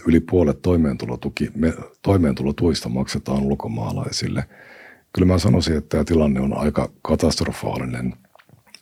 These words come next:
On tavallaan ongelman lakaisemista ma-, maton alle, että korostetaan sitä, että kotouttaminen on tärkeää. Totta kai se on tärkeää, mutta sitten herää kysymys, että kun meillä maahanmuuttoon myönteisesti suhtautuvat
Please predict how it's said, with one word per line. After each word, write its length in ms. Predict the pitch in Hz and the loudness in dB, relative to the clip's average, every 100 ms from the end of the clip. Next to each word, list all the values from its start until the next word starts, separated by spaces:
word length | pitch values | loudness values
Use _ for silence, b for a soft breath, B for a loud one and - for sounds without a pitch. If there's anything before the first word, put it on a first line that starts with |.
| _ _ - | _ _ -2
On 220 | 87 85 | 2 4
tavallaan 600 | 87 87 95 85 76 73 - - | 4 6 6 4 2 0 -4 -4
ongelman 420 | 92 98 87 71 69 | 2 4 4 2 0
lakaisemista 680 | 80 76 76 78 71 - | 0 -2 -2 -2 -2 -2
ma-, 180 | 87 87 - | 0 0 0
maton 340 | - 87 95 80 | 0 2 4 2
alle, 480 | - 65 62 60 - B B B B B B - | -4 -4 -6 -8 -14 B B B B B B -10
että 180 | - - | -8 -6
korostetaan 600 | - 85 - 78 69 65 | 2 2 2 0 -2 0
sitä, 300 | 78 71 69 | -2 0 0
että 160 | 65 69 | 0 -2
kotouttaminen 800 | - 82 73 - 57 57 - 58 | 0 2 0 0 -8 -8 -8 -10
on 100 | 58 | -6
tärkeää. 640 | 69 - - - - - - _ - | -6 -6 -8 -8 -8 -8 -10 _ -6
Totta 240 | - 90 95 | -4 -2 0
kai 200 | 101 92 | 2 2
se 100 | 80 | 0
on 120 | 73 | 0
tärkeää, 520 | 90 87 - 76 69 | 2 2 2 -2 0
mutta 460 | 69 71 - 78 69 - | 0 -2 0 0 0 -4
sitten 340 | - 85 - | -6 -4 0
herää 260 | 80 82 78 | 0 0 -2
kysymys, 480 | - 87 92 71 73 | -2 2 2 2 0
että 340 | 69 - 71 - _ _ _ _ _ _ - - | -2 0 0 0 _ _ _ _ _ _ -16 -6
kun 120 | 76 | -2
meillä 280 | 76 76 78 | 0 2 2
maahanmuuttoon 800 | 78 92 85 80 71 - 80 | 4 4 4 0 -2 -2 0
myönteisesti 680 | 80 87 85 73 65 71 - | 2 4 4 0 -4 -6 -8
suhtautuvat 680 | - 80 73 - - 73 73 | -4 -4 -4 -4 -2 -2 -2